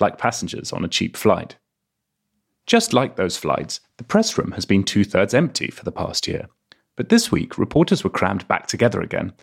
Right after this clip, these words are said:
after the White House scrapped social distancing. Washington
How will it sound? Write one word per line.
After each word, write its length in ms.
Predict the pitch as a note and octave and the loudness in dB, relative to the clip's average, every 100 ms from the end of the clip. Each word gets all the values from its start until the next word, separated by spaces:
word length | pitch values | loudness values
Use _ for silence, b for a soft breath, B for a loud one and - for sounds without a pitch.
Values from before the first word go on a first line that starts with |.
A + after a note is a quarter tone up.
| _ - | _ -2
after 220 | A2+ A2 | -2 -2
the 60 | |
White 220 | G2+ A#2+ - | 2 2 2
House 200 | G2 - | -2 -2
scrapped 400 | - - - - | -4 -4 -4 -6
social 380 | - F2+ G#2 | -2 0 0
distancing. 600 | G2 A#2+ - - - - - _ _ _ _ _ _ _ _ _ _ _ | 2 0 -2 -6 -6 -6 -10 _ _ _ _ _ _ _ _ _ _ _
Washington 560 | E3+ F#3+ A3 - F#3+ | 2 6 4 6 2